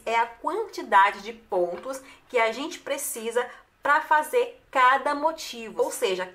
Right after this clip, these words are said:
cada florzinha dessa aqui que a gente tem ocupa um espaço de seis pontos. Eu vou aproximar aqui pra explicar melhor isso aqui pra vocês. Olha só, aqui a gente tem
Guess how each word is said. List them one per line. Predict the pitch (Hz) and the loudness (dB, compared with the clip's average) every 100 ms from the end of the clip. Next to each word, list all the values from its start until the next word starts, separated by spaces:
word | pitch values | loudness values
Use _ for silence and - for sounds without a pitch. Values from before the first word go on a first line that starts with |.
| - | 2
cada | 302 381 339 | 4 4 2
florzinha | 359 - 277 233 214 233 226 | 0 0 0 -2 -6 -4 -2
dessa | 214 208 214 208 | 0 2 0 -4
aqui | - 214 | -14 -10
que | 190 | -6
a | |
gente | 180 196 190 - | -4 -6 -12 -10
tem | 233 240 220 - - - | -6 -6 -6 -12 -16 -2
ocupa | 220 233 - 269 285 | 0 0 -2 -2 0
um | 285 277 | 0 -2
espaço | 277 - 233 240 - 247 | -6 2 4 4 0 -14
de | 226 254 | -14 -12
seis | 269 - 240 233 269 - - | -10 -4 -2 -2 -2 -12 -2
pontos. | 247 220 190 - - - - | 2 2 0 -12 -18 -20 -8
Eu | 214 | -4
vou | 220 226 | 0 2
aproximar | 233 233 226 - 196 185 | 2 0 -6 -6 0 0
aqui | 185 247 262 - _ _ - - _ _ | 0 -8 -14 -18 _ _ -20 -20 _ _
pra | - 233 | 0 0
explicar | 233 - 269 240 233 | 0 -6 -8 -4 -4
melhor | 240 226 208 | -4 -4 -6
isso | 226 | -6
aqui | 226 233 | -12 -10
pra | 220 | -10
vocês. | 220 247 - | -10 -8 -4
Olha | 208 220 | -2 -2
só, | - 151 - | -6 -6 -2
aqui | 214 220 311 | 0 0 -4
a | 320 | -6
gente | 254 240 - | -6 -10 -10
tem | 202 175 151 | -8 -8 -10